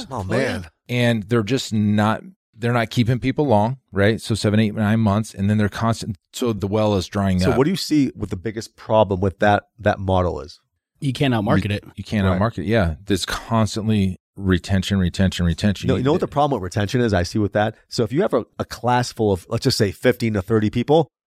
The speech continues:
Speaker 3: Yeah.
Speaker 2: how do you have any touch points with those
Speaker 1: Yeah.
Speaker 2: people?
Speaker 3: There you go.
Speaker 2: You can't.
Speaker 3: Just the model itself, it's just too much, right? So, and it's a low price point. So, I, I mean, you would think the lower, the, there's, I guess there's a threshold. If, if you go really low, people will never stop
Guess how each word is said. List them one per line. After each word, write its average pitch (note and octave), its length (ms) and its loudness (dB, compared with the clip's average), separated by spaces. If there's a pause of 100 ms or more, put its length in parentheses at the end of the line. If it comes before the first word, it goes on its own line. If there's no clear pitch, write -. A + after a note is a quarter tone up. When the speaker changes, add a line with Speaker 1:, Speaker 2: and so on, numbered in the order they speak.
(260)
Speaker 3:
Yeah. G#2 120 -2
Speaker 2:
how D3+ 80 2
do G#3+ 60 -2
you A#3 80 0
have A#3 100 -2
any B2 100 -8
touch - 300 -2
points G#2 240 -2
with F#2 80 -6
those A#2 140 -4
Speaker 1:
Yeah. B2+ 60 -2
Speaker 2:
people? E2 320 -2 (120)
Speaker 3:
There D#2+ 160 2
you D#2+ 100 0
go. D2 340 0
Speaker 2:
You - 100 -4
can't. D#4+ 520 -2 (220)
Speaker 3:
Just - 200 -2
the A#2+ 60 0
model A2 300 2
itself, G#2 420 -2
it's F#2 100 -8
just - 220 -2
too A2+ 140 6
much, F#2 340 2
right? F2+ 240 2
So, G2+ 400 0 (380)
and C#3 160 0
it's B2+ 100 -2
a C3 60 -2
low A#2+ 160 2
price A2+ 300 -2
point. A#2 280 0
So, G#2+ 320 2
I, - 240 -6
I B2+ 60 -6
mean, C3 240 0
you C3 80 4
would C#3+ 120 4
think D#3+ 380 -2
the A2+ 140 2
lower, G#2 400 0
the, - 200 -12
there's, D3 360 4
I A#2 60 -4
guess E3+ 240 -2
there's E3 160 -2
a A2 100 4
threshold. G#2+ 680 0
If, F2 260 -2
if G2 200 -4
you A2+ 80 -4
go A2 100 2
really G#2+ 380 0
low, C3+ 240 0
people A2+ 300 -4
will A2 100 2
never G2 320 0
stop G2+ 420 -2